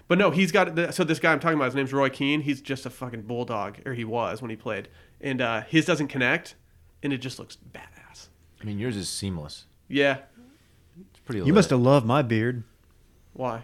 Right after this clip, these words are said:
Speaker 1: 'Cause it, it
Speaker 3: 'Cause
Speaker 1: just
Speaker 3: I
Speaker 1: didn't
Speaker 3: had,
Speaker 1: connect
Speaker 3: I
Speaker 1: to
Speaker 3: had
Speaker 1: anything?
Speaker 3: multiple
Speaker 2: He had, like, a
Speaker 3: misconnections.
Speaker 2: six-inch gap between his sideburn and where, where
Speaker 3: I don't know if it
Speaker 2: beard
Speaker 3: was six
Speaker 2: started.
Speaker 3: inches.
Speaker 2: It was six. Like,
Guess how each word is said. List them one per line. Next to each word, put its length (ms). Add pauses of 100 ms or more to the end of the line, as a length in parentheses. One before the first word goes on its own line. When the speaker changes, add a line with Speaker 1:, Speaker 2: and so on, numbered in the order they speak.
Speaker 1:
'Cause 140
it, 100
it 140
Speaker 3:
'Cause 80
Speaker 1:
just 40
Speaker 3:
I 160
Speaker 1:
didn't 80
Speaker 3:
had, 0
Speaker 1:
connect 180
Speaker 3:
I 40
Speaker 1:
to 60
Speaker 3:
had 60
Speaker 1:
anything? 180
Speaker 3:
multiple 600
Speaker 2:
He 120
had, 120
like, 100
a 20
Speaker 3:
misconnections. 340
Speaker 2:
six-inch 280
gap 260
between 300
his 100
sideburn 460
and 120
where, 200
where 180
Speaker 3:
I 40
don't 80
know 60
if 40
it 20
Speaker 2:
beard 60
Speaker 3:
was 100
six 300
Speaker 2:
started. 100
Speaker 3:
inches. 200
Speaker 2:
It 40
was 160
six. 280
Like, 160